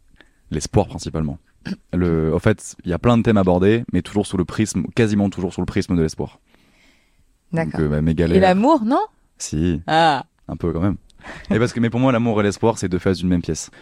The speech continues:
Speaker 1: L'espoir en toi et en les autres t'amène l'amour, mais je, je parle vraiment d'amour universel, c'est-à-dire,
Speaker 2: Mhm.
Speaker 1: euh, vouloir du bien à quelqu'un ou à toi ou quelque chose, et l'amour t'amène l'espoir aussi. Donc pour moi, c'est dans, dans beaucoup de mes textes, il y a, il y a de l'amour.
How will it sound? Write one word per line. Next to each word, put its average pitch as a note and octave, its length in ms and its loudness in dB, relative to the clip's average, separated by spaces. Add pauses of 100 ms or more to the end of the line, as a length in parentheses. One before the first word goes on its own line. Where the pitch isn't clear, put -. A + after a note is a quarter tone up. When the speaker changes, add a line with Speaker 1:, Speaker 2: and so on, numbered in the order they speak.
(120)
Speaker 1:
L'espoir G2 460 2
en F#2 180 -2
toi G2+ 220 4
et G2 40 4
en F2+ 60 2
les F#2 180 2
autres G2 140 4
t'amène F#2+ 300 2
l'amour, G2 480 0
mais D#2+ 100 -8
je, - 60 -12 (120)
je - 60 -10
parle F2 160 -2
vraiment F2+ 180 0
d'amour F#2 260 2
universel, E2+ 440 0
c'est-à-dire, E2+ 380 -2
Speaker 2:
Mhm. D#2+ 140 0
Speaker 1:
euh, C#2+ 40 -4 (220)
vouloir F2 260 0
du F2 80 -6
bien F#2 180 0
à F#2 60 0
quelqu'un F#2+ 400 -2
ou E2+ 160 2
à E2 80 -2
toi F#2 260 -2
ou E2+ 80 -2
quelque E2 240 -6
chose, G2+ 300 0 (480)
et G2 260 2
l'amour G2+ 380 2
t'amène F#2+ 220 -2
l'espoir F2 320 -2
aussi. E2+ 240 -6 (580)
Donc E2 100 -6
pour F2 80 -2
moi, G#2+ 120 4
c'est F#2 420 2 (480)
dans, G2 320 0
dans F#2 280 0 (200)
beaucoup B2+ 380 0
de B2 60 2
mes A2 160 4
textes, - 400 -2
il F2+ 80 -6
y F#2 80 2
a, - 20 2
il F2+ 240 -2
y G2 60 4
a F#2+ 40 2
de F#2 60 -4
l'amour. G#2+ 420 0